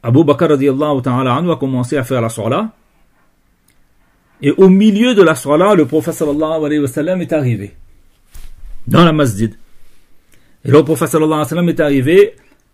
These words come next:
ben, il s'est faufilé entre les rangs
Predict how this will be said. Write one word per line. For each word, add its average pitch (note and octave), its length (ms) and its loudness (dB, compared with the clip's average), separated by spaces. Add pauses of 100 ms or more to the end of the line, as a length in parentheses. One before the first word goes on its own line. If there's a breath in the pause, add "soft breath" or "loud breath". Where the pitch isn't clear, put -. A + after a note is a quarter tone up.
ben, C#3+ 760 6
il D3+ 120 -2
s'est F3 180 0
faufilé D#3+ 800 0
entre D#3+ 720 -2
les B2 220 4
rangs E3 380 -2